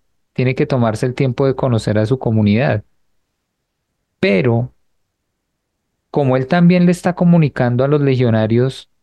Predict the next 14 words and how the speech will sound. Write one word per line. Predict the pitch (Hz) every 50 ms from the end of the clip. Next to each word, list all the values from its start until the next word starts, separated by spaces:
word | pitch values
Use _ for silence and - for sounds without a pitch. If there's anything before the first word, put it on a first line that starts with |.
| _ _ _
eso | - 151 143 143 180 170
que | - 185
él | 170 147
quiere | - - 165 151 156 156
hacer, | 160 151 - 147 123 113 110 - _ _ _ _ _ _ _ _ _ _ _ _ _ _ _ _ _ _ _ _ _ _ _ _ _ _ _ _ _ _ _ -
después | 135 123 123 113 - - - 131 123
de | 131 135
algún | 139 139 151 147 139
tiempo | - 156 151 143 135 - 151
los | 151 151 143
legionarios | 143 139 143 151 147 143 135 123 120 127 131
nos | 131 127 123
podemos | - - - 113 110 110 113 117
convertir | - - 139 131 131 139 135 131 - 139 135 139 139